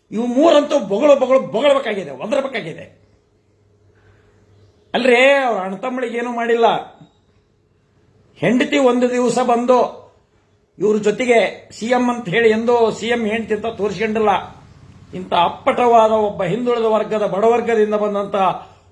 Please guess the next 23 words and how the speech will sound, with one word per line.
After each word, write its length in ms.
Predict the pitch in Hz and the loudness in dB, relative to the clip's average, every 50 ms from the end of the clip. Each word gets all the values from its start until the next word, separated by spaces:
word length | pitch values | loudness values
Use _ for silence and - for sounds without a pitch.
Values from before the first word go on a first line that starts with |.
| _ | _
ಒಬ್ಬ 240 | - 196 196 202 190 | -2 0 0 2 2
ಲಾಯರ್, 680 | 175 156 165 214 302 302 302 285 233 190 - - - _ _ _ _ _ _ _ _ _ _ _ _ _ - | 2 4 4 6 6 6 6 4 2 -4 -10 -14 -20 _ _ _ _ _ _ _ _ _ _ _ _ _ -16
ಒಬ್ಬ 180 | 208 202 220 | -14 -12 -10
ಸಿದ್ದರಾಮಯ್ಯನವರಿಗೆ 1200 | 202 - - 269 254 294 330 320 311 311 294 294 277 269 240 202 165 151 - - _ _ _ _ _ _ _ _ _ _ _ _ _ | -10 -8 -8 -4 0 2 2 4 4 2 0 0 0 -2 -2 -4 -6 -10 -14 -18 _ _ _ _ _ _ _ _ _ _ _ _ _
ಚೀಫ್ 240 | - 277 294 285 247 | -10 -8 -8 -4 -2
ಮಿನಿಸ್ಟರ್ 320 | 269 262 - - 208 226 | -2 -2 -2 0 2 4
ಆಗಿರೋದು 320 | 226 220 214 220 208 190 196 | 4 4 4 2 0 0 -2
ನಿಮಗೆ 200 | 208 220 214 196 | -2 -2 -2 -4
ಇಷ್ಟ 200 | - - - 247 | -4 -4 -2 0
ಇಲ್ಲಲ್ಲ? 360 | 247 240 202 156 135 131 127 156 220 247 240 - - - - _ _ _ _ _ _ _ _ _ _ _ _ _ _ _ - 135 | 0 2 0 0 -4 -2 0 2 2 2 0 -2 -10 -16 -20 _ _ _ _ _ _ _ _ _ _ _ _ _ _ _ -14 -8
ನೂರ 180 | 160 202 226 240 226 226 | -2 2 4 4 4 4
ಮೂವತ್ತಾರು 640 | 220 220 220 220 220 220 - - 220 202 202 202 | 4 2 0 -2 -2 -2 -2 -2 0 0 0 0
ಸೀಟನ್ನು 460 | - - 226 269 247 247 226 226 220 | -2 -4 -4 -4 -4 -4 -4 -4 -4
ಕೊಟ್ಟಂತ 340 | 220 208 202 - 208 185 202 | -6 -6 -6 -6 -6 -4 -4
ಈ 180 | 190 175 165 135 | -4 -4 -4 -4
ಜನಕ್ಕೆ 360 | 117 160 196 277 311 269 247 | -4 0 0 2 2 0 -2
ಇಷ್ಟ 140 | - - 220 | -4 -2 -2
ಆದರೆ 300 | 220 180 170 151 135 120 | -2 0 -2 -4 -6 -6
ನಿಮಗೆ 240 | 147 208 254 240 | -8 -6 -6 -6
ಇಷ್ಟ 160 | 233 - - 220 | -6 -6 -4 -4
ಇಲ್ಲದ್ರೆ 640 | 214 190 196 170 156 135 - - - - _ _ _ 139 | -2 -2 -2 -2 -4 -6 -8 -10 -14 -20 _ _ _ -6
ನಾಚಿಕೆ 460 | 135 151 214 294 294 285 - 285 269 | -2 0 0 0 0 0 0 0 2
ಗೇಡಿಗಳು. 420 | 254 247 233 240 196 185 156 - | 2 2 2 2 -2 -4 -6 -8